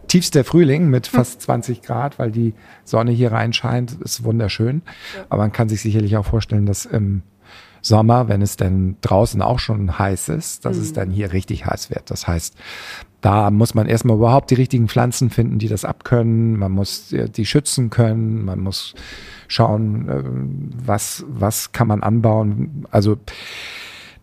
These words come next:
Speaker 1: das ganze Anbauthema ist schon sehr, sehr komplex.
Speaker 2: Mhm.
Speaker 1: Und wie ich sagte, dann nochmal Hofladen, Experience plus Gastronomie, Experience. Gut, die haben wir, aber es ist natürlich hier auch nochmal anders, weil wir hier andere Bedingungen haben.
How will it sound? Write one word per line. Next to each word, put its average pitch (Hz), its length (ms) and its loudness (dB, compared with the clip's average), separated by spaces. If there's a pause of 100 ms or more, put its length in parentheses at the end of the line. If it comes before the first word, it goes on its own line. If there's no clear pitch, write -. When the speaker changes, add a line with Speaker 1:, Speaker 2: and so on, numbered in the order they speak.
(500)
Speaker 1:
das 117 160 2
ganze 147 240 4
Anbauthema 120 520 4
ist 98 100 -2
schon 110 160 2
sehr, 101 220 4
sehr 98 100 4
komplex. 87 580 -2
Speaker 2:
Mhm. 190 60 2
Speaker 1:
Und 87 120 0
wie 92 60 -2
ich 87 140 -4
sagte, - 300 -4
dann 87 160 -4
nochmal 92 520 -2
Hofladen, 101 720 2
Experience 98 1040 0
plus - 360 -2
Gastronomie, 101 480 -4
Experience. 95 420 -4
Gut, 104 140 -6
die 87 140 -2
haben 117 180 0
wir, 113 160 2
aber 92 180 -2
es 87 100 -4
ist - 60 -8
natürlich 95 300 -4
hier - 220 -2
auch 107 100 0
nochmal 110 260 2
anders, 107 280 -2
weil 90 120 -6
wir 95 80 -2
hier 98 220 -2
andere 98 200 -2
Bedingungen 95 480 -2
haben. 87 260 -2